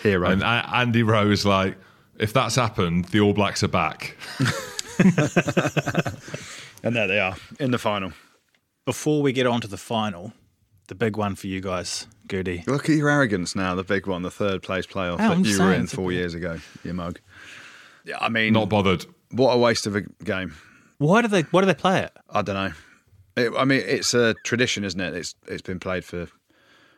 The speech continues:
Speaker 1: World Cup after World Cup after World Cup. Who wants to play in third place playoff?
Speaker 2: In a contact sport, you shouldn't do it. We shouldn't be having it.
Speaker 1: Lads, you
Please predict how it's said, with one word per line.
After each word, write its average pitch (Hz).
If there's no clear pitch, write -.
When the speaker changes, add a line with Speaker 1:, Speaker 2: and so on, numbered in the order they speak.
Speaker 1:
World 92
Cup 90
after -
World 90
Cup -
after 90
World 87
Cup. -
Who 156
wants 165
to -
play 127
in 104
third 113
place 104
playoff? 92
Speaker 2:
In 113
a 110
contact 127
sport, 101
you 95
shouldn't 90
do 85
it. 82
We 98
shouldn't 98
be 92
having 82
it. 82
Speaker 1:
Lads, 123
you 110